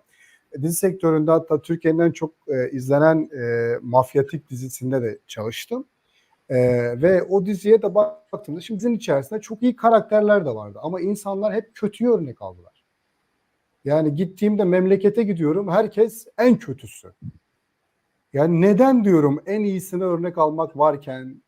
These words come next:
en kötüsünü örnek almak? Yani bütün olaylarda da böyle. Diziler, kitaplar, karakterler ya da yaşayışlar, yaşadığımız örnek alacağımız. Yani neden kötü hep örnek alıyor? O tür insanlarda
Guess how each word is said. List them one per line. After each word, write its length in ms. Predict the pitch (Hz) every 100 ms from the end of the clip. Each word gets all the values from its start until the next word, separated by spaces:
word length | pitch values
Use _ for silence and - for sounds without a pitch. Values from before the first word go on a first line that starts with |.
| _
en 180 | 156 160
kötüsünü 480 | 151 135 - - 135
örnek 340 | 127 110 110
almak? 280 | 110 107 117 -
Yani 300 | 135 151 135 - _ _
bütün 180 | - -
olaylarda 560 | 220 190 175 175 175 160
da 140 | 120
böyle. 320 | 113 104 107
Diziler, 580 | 120 131 139 160 151 147 -
kitaplar, 680 | - 135 135 151 156 151
karakterler 840 | 147 131 131 - 135 135 135 147 143
ya 160 | 135
da 60 | 143
yaşayışlar, 840 | 135 131 - 131 139 - 151 151
yaşadığımız 560 | 135 127 135 131 151 135
örnek 340 | 135 143 147
alacağımız. 400 | 127 120 123 120
Yani 260 | 139 160 139
neden 280 | 147 185 185
kötü 340 | 147 - 131
hep 140 | 127
örnek 320 | 123 117 117 117
alıyor? 260 | 113 117
O 40 | 127
tür 160 | -
insanlarda 640 | 131 - 139 139 135 151